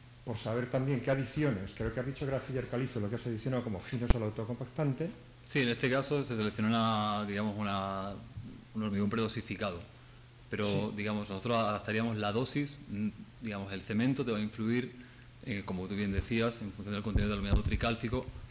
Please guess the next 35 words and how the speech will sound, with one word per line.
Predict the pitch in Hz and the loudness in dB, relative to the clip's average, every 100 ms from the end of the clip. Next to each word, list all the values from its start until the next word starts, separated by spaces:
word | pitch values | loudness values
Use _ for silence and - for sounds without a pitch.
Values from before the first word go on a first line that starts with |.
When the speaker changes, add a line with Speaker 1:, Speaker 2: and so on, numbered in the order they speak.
| - | 0
Speaker 2:
puede | 107 104 | 2 2
influenciar, | 107 107 95 113 117 - 113 | 2 -2 0 2 2 0 -2
digamos, | 101 107 | 0 0
en | 104 | 0
el | 98 95 | 0 0
régimen | 107 117 | 0 2
de | 104 | 0
expansión | - 98 113 107 | 0 -2 0 0
desarrollado. | 113 101 101 95 85 - - - - - 107 | 0 0 0 0 -4 -10 -18 -2 -2 -2 -4
En | 95 | -4
función | 107 104 104 | -4 0 0
de | 104 | 2
cambias | 113 107 107 107 104 104 104 | 4 4 4 2 0 -2 -2
un | 101 | -2
tipo | 104 104 | -2 -2
de | |
cemento, | 95 107 117 113 | 0 2 2 2
utilizas | 101 101 - | -2 -4 12
un | 104 | 12
cemento | 104 107 104 | 12 10 -2
con | 104 | 0
adiciones, | 101 98 123 123 139 - - - - - - - | -2 -2 0 0 0 -4 -14 -16 -18 -18 -12 -2
todos | 113 113 | 2 4
esos | 113 113 | 2 0
cambios | 117 110 | 0 2
que | 113 | 2
vayas | 110 101 | 2 2
a | |
producir | 107 110 113 120 | 0 -2 0 0
van | 101 | 0
a | |
cambiar | 101 95 104 | 0 0 0
esa | 98 95 | 0 -4
expansión | - 95 98 | -6 -6 -6
final. | - 101 92 | -4 -2 -4